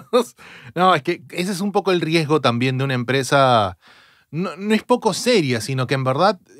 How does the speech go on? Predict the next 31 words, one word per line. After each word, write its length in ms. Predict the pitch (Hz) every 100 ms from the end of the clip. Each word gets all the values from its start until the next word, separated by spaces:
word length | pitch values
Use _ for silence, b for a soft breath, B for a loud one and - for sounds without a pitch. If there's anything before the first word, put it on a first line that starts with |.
| -
te 120 | 165
lo 40 | 180
han 40 | 233
dicho 200 | - 196
muy 160 | 202
claro, 260 | 202 196 143
el 120 | 143
equipo 320 | 127 165 180
no 160 | 170 165
se 120 | -
vende 200 | 156 160
en 60 | 156
tu 100 | 160
país. 460 | 151 156 117 - _ _
Depende 480 | 123 123 165 170 175
de 100 | 160
ti 120 | 160
si 100 | 143
lo 100 | 147
vas 140 | 135 143
a 60 |
comprar. 420 | 143 135 156 135 - b b b
No 140 | 147
me 140 | 202 220
exijas 480 | - 226 180 170 -
tener 260 | 156 165
representación 840 | 147 131 131 135 123 127 185 190 185
para 180 | 190 156
repuesto 600 | 131 117 156 165 - 131
y 80 | 120
reparación 760 | 120 113 107 - 156 208 247